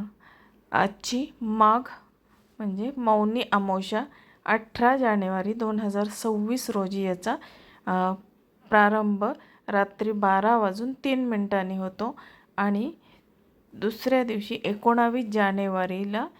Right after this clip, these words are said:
एक वाजून एकवीस मिनिटा वा-, वाजता ती समाप्त होत आहे. तर आज आपण आज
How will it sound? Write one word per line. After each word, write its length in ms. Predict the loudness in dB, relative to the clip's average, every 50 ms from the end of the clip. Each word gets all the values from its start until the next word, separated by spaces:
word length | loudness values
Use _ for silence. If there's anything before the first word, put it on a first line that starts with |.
| _ _ _ _ _ _
एक 260 | -4 -2 -2 -2 0 0
वाजून 380 | 0 2 0 -2 -4 -6 -6 -8 -12 _ _
एकवीस 480 | -6 -6 -6 -8 -4 -4 -4 -2 -2
मिनिटा 520 | -2 -2 -2 -2 -2 0 2 2 2 2 2
वा-, 420 | 0 -2 -2 -4 -8 -10 -8 -6
वाजता 480 | -4 -4 -4 -4 -6 -8 -6 -4 -4 -4 -4 -8 -18 -20 -20 _ _ _
ती 120 | -8 -6 -6 -8 0 2
समाप्त 520 | 2 4 4 4 2 2 0 -4 _ -2 -2 -2 -2
होत 320 | -2 0 0 0 2 0
आहे. 280 | -2 -2 -4 -6 -10 -10 -14 _ _ -20 -20 -20 -20 _ _ -8
तर 60 | -8 -6 0
आज 220 | 0 0 2 2 0
आपण 280 | -2 -2 -2 -6 -6 -6 -10 _ _ _ _ _ _ _ _ _ _ _ _ _ _ _ _ _ _ _ _ _ _ _ _ _ _ _ _ _ _ _ _ -12 -6
आज 160 | -4 -4 -4